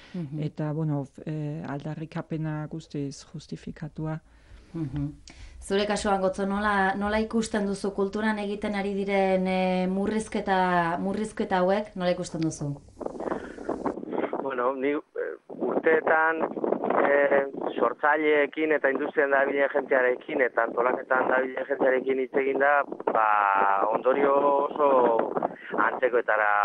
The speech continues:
Speaker 3: iristen dira guztiak, ez? Edo iristen gara guztiak. Eh, bueno, Euskal Herrian euskarazko kulturak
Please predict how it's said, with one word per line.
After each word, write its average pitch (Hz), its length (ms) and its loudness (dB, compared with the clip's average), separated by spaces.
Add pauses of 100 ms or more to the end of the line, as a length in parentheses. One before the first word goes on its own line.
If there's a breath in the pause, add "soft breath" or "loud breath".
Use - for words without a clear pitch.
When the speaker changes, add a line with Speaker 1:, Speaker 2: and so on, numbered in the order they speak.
(800)
Speaker 3:
iristen 113 400 -2
dira 110 240 2
guztiak, 101 460 0
ez? - 80 -6 (140)
Edo 101 180 0
iristen 104 420 -2
gara 110 180 2
guztiak. 104 600 0
Eh, 107 580 -4
bueno, - 300 -4 (720)
Euskal 120 300 2
Herrian 123 280 0
euskarazko 120 540 2 (880 loud breath)
kulturak 131 880 2